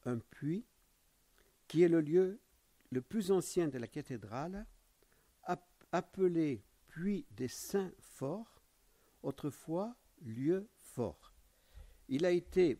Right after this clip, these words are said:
probablement creusé à l'intérieur de l'enceinte de l'oppidum carnut d'Otricum, à l'époque gallo-romaine. Il est profond d'environ trente-trois mètres cinq cents.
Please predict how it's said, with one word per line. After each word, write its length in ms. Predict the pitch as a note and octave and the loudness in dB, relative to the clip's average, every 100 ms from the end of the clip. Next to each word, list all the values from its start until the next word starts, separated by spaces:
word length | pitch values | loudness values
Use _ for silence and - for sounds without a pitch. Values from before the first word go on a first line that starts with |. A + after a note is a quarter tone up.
| - - - | -6 -20 -12
probablement 760 | - G#3+ G3+ E3+ F3 E3+ D3+ | -2 0 0 0 2 2 0
creusé 600 | B2 - F3 C3+ E3 D3+ - | -2 -4 -4 -2 -2 -2 -4
à 100 | A#2 | -4
l'intérieur 640 | C#3 F3+ F3 D#3+ D#3 E3+ A#2 | -2 -2 -4 -4 -2 -2 -2
de 100 | A#2+ | -6
l'enceinte 640 | C#3+ E3+ - F3+ E3 D3+ | -4 -4 -4 -4 -4 -6
de 160 | G#2 A2+ | -6 -4
l'oppidum 600 | E3+ - D#3+ C#3+ D#3 B2+ | -4 -4 -8 -4 -4 -4
carnut 680 | - A#2+ B2 D3+ G3+ - G#3 A2 | -8 -10 -4 -4 -4 -12 -18 -10
d'Otricum, 840 | D3 E3+ - B2 - D3+ G3+ G#3+ A3 _ _ _ _ | -6 -6 -8 -12 -8 -6 -6 -8 -12 _ _ _ _
à 100 | C3 | -6
l'époque 580 | B2+ - - G3+ - - G#3 _ _ | -6 -6 -4 -4 -6 -16 -18 _ _
gallo-romaine. 1160 | A2 G2+ C#3+ C#3 E3+ - G#2 A2 G2+ D#2 D2 F2+ _ _ _ _ _ _ _ _ | -14 -4 -2 -2 -4 -6 -12 -8 -6 -6 -12 -20 _ _ _ _ _ _ _ _
Il 140 | A#2+ C#3+ | -4 -2
est 60 | |
profond 420 | - C#3+ C3+ F3 D#3+ | -2 -4 -6 -2 0
d'environ 640 | C3 A#2+ A2+ A2 E3+ G#3+ - _ | -2 -6 -6 -4 -4 -6 -10 _
trente-trois 760 | - - F#3+ F3+ D3+ - - B2 | -18 -2 -2 -2 -6 -8 -8 -6
mètres 480 | B2 F#3 - - G3 G#3+ | -4 -4 -6 -14 -14 -14
cinq 280 | - C#3 A#2+ | -14 -10 -8
cents. 360 | - - D#2 | -10 -12 -14